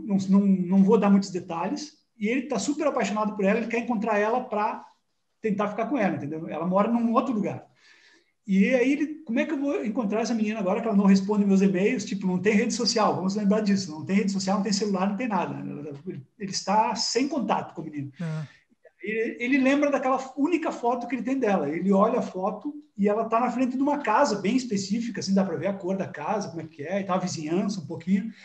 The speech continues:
Speaker 1: E aí ele lembra que numa das longas conversas de chat que eles tinham, ela falou, "Não, eu moro no litoral, né? Eu moro aqui no litoral do Rio Grande do Sul." Então ele pega um amigo dele solteiro, né, que tá se recuperando também no, numa desilusão amorosa,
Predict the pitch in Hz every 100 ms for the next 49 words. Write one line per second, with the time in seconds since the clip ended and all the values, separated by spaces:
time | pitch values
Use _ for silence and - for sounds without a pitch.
0 | - - - 240 220 381 285 226 320 190
1 | 185 208 226 196 180 202 208 190 196 165
2 | 175 - - - 160 135 - 175 220 226
3 | - 165 - - 254 233 - - - -
4 | 165 180 190 277 285 262 185 156 180 196
5 | 214 233 311 254 254 214 165 151 160 175
6 | 185 196 196 196 190 202 190 226 262 -
7 | 269 202 - - - 180 - 240 294 302
8 | 233 294 311 247 254 240 196 202 - 190
9 | 190 180 202 302 - - 196 196 - -
10 | - 180 190 175 - 190 - - 185 165
11 | 196 226 190 175 202 196 175 160 165 180
12 | 185 190 196 175 208 196 175 185 214 285